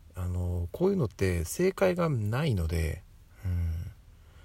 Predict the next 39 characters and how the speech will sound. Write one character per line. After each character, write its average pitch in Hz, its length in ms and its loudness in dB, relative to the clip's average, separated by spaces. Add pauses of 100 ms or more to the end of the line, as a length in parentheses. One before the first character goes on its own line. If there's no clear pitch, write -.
(280)
な 123 100 0
ん - 20 0
か 98 120 -2
ね、 101 120 0
そ 101 80 0
れ 107 60 0
こ 143 120 2
そ 104 120 0
そ 87 100 0
の 82 120 0
教 98 280 2
育 98 320 0
分 98 220 2
野 85 80 2
に 80 140 0
ね、 95 140 0
詳 90 240 -2
し - 160 -6
い 87 40 -2
方 - 260 -2
と 82 120 -8
か、 78 220 -4 (360)
あ 80 180 -2
の、 76 160 -2
そ 78 80 -4
う - 20 -2
い - 20 0
う - 40 0
子 - 120 -4
育 87 300 0
て 85 100 -4
と - 120 -6
か 80 100 -4
ね、 87 160 0
詳 92 220 2
し 92 160 0
い - 20 2
人 82 220 -2
が、 85 240 0